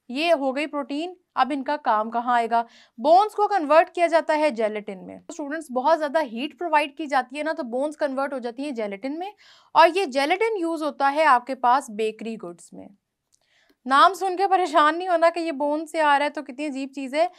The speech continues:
ये बिल्कुल अजीब चीज़ नहीं है। ऐसा ही होता है नेचर में, बहुत सारी चीज़ें दूसरी चीज़ों से डिराइव की जाती हैं, डिस्कवर की जाती हैं, कंपेयर की जाती हैं, तो नाम सुन के परेशान नहीं होना।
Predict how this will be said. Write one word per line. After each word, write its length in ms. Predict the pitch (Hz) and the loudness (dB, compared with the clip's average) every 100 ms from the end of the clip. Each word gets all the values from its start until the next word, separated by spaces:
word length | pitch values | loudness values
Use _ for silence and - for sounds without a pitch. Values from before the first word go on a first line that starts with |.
| - _ - | -20 _ -10
ये 180 | 254 311 | -4 -4
बिल्कुल 300 | 269 269 339 | -4 -4 -4
अजीब 240 | 302 320 | -2 -6
चीज़ 240 | 311 311 294 | -8 -8 -8
नहीं 180 | 311 | -6
है। 100 | 330 320 | -4 -4
ऐसा 280 | 269 262 330 | -4 -4 -4
ही 60 | |
होता 240 | 311 269 311 | -4 -2 0
है 60 | |
नेचर 380 | 302 254 254 294 | 0 -4 -6 -6
में, 180 | 277 262 | -4 -2
बहुत 280 | 247 262 262 | 0 0 -2
सारी 180 | 294 | -6
चीज़ें 460 | 269 254 240 294 277 | -6 -10 -6 -6 -8
दूसरी 320 | 226 220 302 | -12 -12 -12
चीज़ों 300 | 269 247 262 | -10 -10 -10
से 300 | 277 294 285 277 | -4 -2 -2 -2
डिराइव 380 | 269 294 311 311 | 2 4 4 0
की 100 | 302 | -10
जाती 420 | 247 262 247 262 254 | -4 -4 -4 -10 -10
हैं, 380 | 262 262 247 | -8 -8 -10
डिस्कवर 440 | 233 269 311 302 302 | -12 -6 -4 -2 -4
की 200 | 294 254 | -6 -8
जाती 360 | 247 240 254 240 | -6 -8 -10 -12
हैं, 180 | 247 247 | -12 -10
कंपेयर 460 | 254 254 320 320 | -10 -10 -8 -8
की 180 | 294 277 | -8 -6
जाती 320 | 247 226 247 | -4 -4 -6
हैं, 100 | 254 | -10
तो 160 | 269 285 | -10 -6
नाम 260 | 247 240 262 | -2 -2 -4
सुन 140 | 277 | -10
के 80 | 285 | -8
परेशान 400 | 277 277 247 254 | -8 -4 -4 -2
नहीं 120 | 285 | -6
होना। 180 | 277 | -8